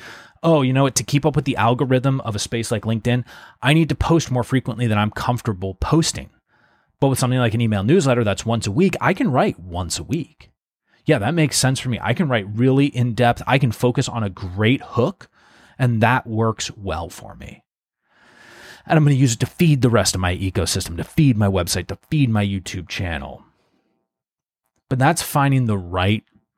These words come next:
sport for you. So ask yourself right now, with some of the marketing endeavors that you've, you've gone down, have you just not seen them through all the r-, way? Did you pick out a sport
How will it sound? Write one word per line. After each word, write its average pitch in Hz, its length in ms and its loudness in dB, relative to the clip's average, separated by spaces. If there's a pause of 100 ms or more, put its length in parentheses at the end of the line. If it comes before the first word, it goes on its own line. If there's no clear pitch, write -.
sport - 680 -2 (440)
for 104 340 0
you. 73 380 -4 (1400)
So 165 140 2
ask 160 180 2
yourself 104 240 0
right 76 140 -4
now, 69 180 -6
with 87 140 -8
some 131 160 0
of 139 40 4
the 135 60 4
marketing 120 300 2
endeavors 107 340 0
that 104 160 -2
you've, 98 420 -2
you've 113 240 -4
gone 117 280 0
down, 78 240 -8 (260)
have 139 160 2
you 131 140 2
just 139 300 0
not 151 180 0
seen 127 240 0
them 107 120 0
through 95 280 -6
all 78 100 -6
the 71 160 -16 (100)
r-, 98 120 -16 (200)
way? - 380 -10 (460)
Did 143 160 2
you 127 100 2
pick - 320 -2
out 135 320 -2 (380)
a 113 100 -4
sport 92 640 0